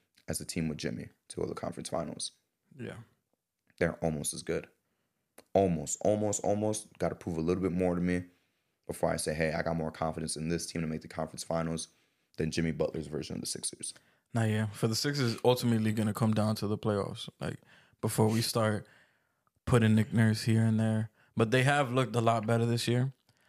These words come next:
Speaker 2: But we just gotta wait and see. 'Cause if they lose in round one, round two, this whole conversation, I mean, the Doc Rivers part, that shit stands. But this whole conversation will probably be out the window.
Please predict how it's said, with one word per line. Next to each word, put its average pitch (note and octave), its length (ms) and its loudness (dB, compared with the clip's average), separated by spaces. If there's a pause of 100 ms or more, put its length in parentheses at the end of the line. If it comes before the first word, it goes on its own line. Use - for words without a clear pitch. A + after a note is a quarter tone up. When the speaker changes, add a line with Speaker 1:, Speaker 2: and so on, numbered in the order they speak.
(160)
Speaker 2:
But B2 80 2
we C3+ 120 4
just D3+ 100 -2
gotta C#3+ 200 4
wait C3+ 140 0
and B2+ 120 0
see. A#2 260 -4 (380)
'Cause A2+ 320 4 (400)
if B2 100 0
they B2+ 140 6
lose C3+ 200 6
in B2 120 6
round B2 260 4
one, A#2+ 220 4
round A#2 240 4
two, A#2+ 340 2 (720)
this A#2 200 2
whole A#2+ 160 4
conversation, A2 800 -2 (100)
I B2 120 4
mean, B2+ 180 6
the B2 80 2
Doc B2+ 280 2
Rivers B2 260 0
part, A2 420 0
that A#2+ 220 -2
shit A2 180 -6
stands. F#2+ 400 -6 (340)
But A#2+ 300 6 (200)
this A#2+ 180 4
whole B2 160 4
conversation A2+ 580 0
will G2+ 60 -4
probably G#2 360 -2
be G#2 160 -6
out F#2+ 180 -6
the G2 100 -6
window. F#2 420 -4